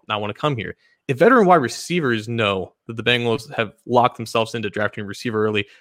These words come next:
veteran offensive linemen absolutely know that the <laughs> Bengals have locked themselves into drafting an offensive lineman.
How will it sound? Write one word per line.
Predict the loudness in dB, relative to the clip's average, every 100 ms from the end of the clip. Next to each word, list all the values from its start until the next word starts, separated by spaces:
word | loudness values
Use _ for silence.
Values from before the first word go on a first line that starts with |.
| _ 0
veteran | 4 6
offensive | 4 2 -2 -2
linemen | 0 0 -4 -12 _ _ _
absolutely | 2 2 0 -4 -2 0 4 4 4 -2
know | -4 -6 -10 -14 _ _ _
that | -2
the | 0
<laughs> |
Bengals | 0 2 2 4
have | 2 2
locked | 0 0
themselves | -4 -2 -4 -4
into | -10 -6
drafting | -4 -4 -6 -10
an | -6
offensive | -6 -6 -12 -6
lineman. | -4 -2